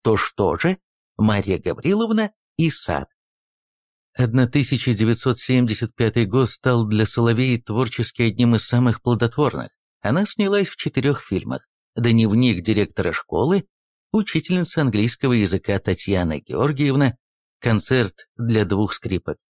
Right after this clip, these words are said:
главная роль Рита Плетнева, "Шаг навстречу", Татьяна и "Раба любви", главная роль актриса Ольга Николаевна Вознесенская.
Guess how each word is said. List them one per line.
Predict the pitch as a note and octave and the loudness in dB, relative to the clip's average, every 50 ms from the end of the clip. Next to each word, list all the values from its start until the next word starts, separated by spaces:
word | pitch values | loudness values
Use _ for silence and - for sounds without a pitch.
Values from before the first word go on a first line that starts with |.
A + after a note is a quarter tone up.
| _ _ - | _ _ -4
главная | A#2 G#2+ A2+ A2+ G#2+ F#2+ D#2 F2+ E2 D2+ D2+ D2 | -2 2 2 2 2 2 0 -4 -6 -6 -4 -2
роль | C#3 F#3 G3+ F3 - _ _ _ - | 0 0 0 -2 -4 _ _ _ -6
Рита | G2 G2+ - B2 E3+ - - C#3 | -6 -4 -2 -2 -2 -2 -4 -6
Плетнева, | - - A#2+ A2 - _ - E2 D2 C2 - - - _ _ _ _ _ _ _ _ _ _ - | -4 -2 -2 -2 -2 _ -6 -8 -8 -8 -8 -10 -18 _ _ _ _ _ _ _ _ _ _ -6
"Шаг | - - B2 G#2+ F#2+ - - | -4 -2 -2 -2 -2 -4 -6
навстречу", | F#2 D2 - - - - C2+ C2 - - - D#3+ - _ _ _ | -8 -8 -8 -10 -12 -10 -8 -8 -8 -8 -8 -10 -10 _ _ _
Татьяна | - F#2+ - - - - C#2 A2 D3+ F3+ G3+ F3+ _ _ _ _ _ _ - | -6 -6 -6 -6 -8 -6 -2 0 0 0 0 -2 _ _ _ _ _ _ -2
и | E3+ G3 A3+ | 0 0 0
"Раба | G3 F#3+ F3+ B2+ G#2 D3+ | 0 0 -2 0 0 0
любви", | E3 D#3 D3 A#2+ A2+ G2+ G2+ G#2 A#2+ A2 - _ _ _ _ | 0 0 0 2 2 2 2 2 2 0 -2 _ _ _ _
главная | - A#2+ G#2+ A#2+ A#2+ B2 G#2+ G2+ G2+ G#2+ G#2+ B2 | -4 0 2 2 4 4 4 4 2 2 2 4
роль | E3 G#3+ G#3+ F3+ - _ _ _ _ _ _ | 2 2 0 0 -4 _ _ _ _ _ _
актриса | - C#3+ - - _ - F3+ G3+ G3 - - - E3+ D#3 - - - | -2 -2 -2 -2 _ -4 -2 -2 -2 -4 -4 -2 -2 -2 -2 -2 -2
Ольга | D3 D#3 D#3+ C#3+ B2 C3+ | 0 0 0 0 0 0
Николаевна | C#3 C#3 C3 B2 - A#2+ A2 A2+ B2 B2+ B2+ A2+ G#2+ A2 A2+ A2 | 2 2 2 0 0 0 2 2 2 2 2 2 2 2 2 2
Вознесенская. | F#2+ G#2+ G2 - - G#2 F#2 - - G2+ F#2 E2+ D#2+ - - - C#2 C#2+ C2+ | 2 2 0 0 0 0 0 0 -2 -2 -2 -2 -4 -6 -10 -10 -10 -12 -12